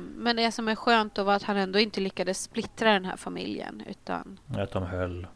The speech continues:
Speaker 2: eh, fast vid varandra, om man nu säger.
Speaker 1: Ja.
Speaker 2: Ja.
Speaker 1: Eh, och, eh,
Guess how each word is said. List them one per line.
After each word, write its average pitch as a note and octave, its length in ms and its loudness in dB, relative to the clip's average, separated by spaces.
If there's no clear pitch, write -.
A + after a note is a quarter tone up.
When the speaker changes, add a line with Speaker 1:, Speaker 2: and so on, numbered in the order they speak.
Speaker 2:
eh, - 140 -8
fast - 380 -8
vid F2+ 60 0
varandra, F2+ 380 -2
om F#2 100 -6
man F#2 80 -6
nu F#2+ 80 -8
säger. G2 280 -6
Speaker 1:
Ja. G#3 480 4
Speaker 2:
Ja. G2 360 2
Speaker 1:
Eh, G#3+ 300 8
och, A3 300 -2
eh, G3+ 240 4